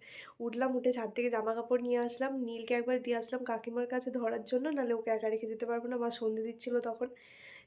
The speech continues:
দিয়ে তারপরে ভাবলাম এই জায়গাটা পরিষ্কার করে নিই। আহ, এই যে এই জায়গাটায় ভাবছি পুজোটা করব। ওই টিনের বাক্সটা না ওই ঘরে ছিল,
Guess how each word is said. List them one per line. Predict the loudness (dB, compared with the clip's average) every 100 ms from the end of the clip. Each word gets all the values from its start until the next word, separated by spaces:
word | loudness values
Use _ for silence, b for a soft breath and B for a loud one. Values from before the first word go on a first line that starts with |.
| -8
দিয়ে | 0 2 4
তারপরে | 2 2 2 2 2 _ _ _ _ _ _ -6 -4
ভাবলাম | 0 4 4 4 B B B 0
এই | 6
জায়গাটা | 8 8 4
পরিষ্কার | 2 2 2 2 2
করে | 6 6
নিই। | 4 -2 B B B -4
আহ, | 0 0 0
এই | -2
যে | 0 -2 -4 B B
এই | -2 0 2
জায়গাটায় | 0 0 0 0
ভাবছি | 2 -2 -2
পুজোটা | -6 0 2 2
করব। | 0 0 0 -2 -6 _ _ -16 -16 -14 -2
ওই | 0
টিনের | 2 4 6
বাক্সটা | 6 6 4 4
না | 4
ওই | 6 4
ঘরে | 6 6 6
ছিল, | 2 -2